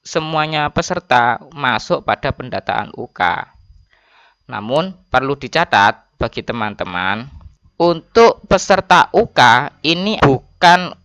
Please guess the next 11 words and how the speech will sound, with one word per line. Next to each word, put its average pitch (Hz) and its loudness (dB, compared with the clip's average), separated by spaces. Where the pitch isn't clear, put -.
untuk 151 -2
persyaratan 156 0
kelulusan, 139 -2
tetapi 120 -2
siswa 190 2
yang 185 2
sudah 156 -4
memenuhi 139 -4
kriteria 151 2
untuk 151 -4
lulus 135 0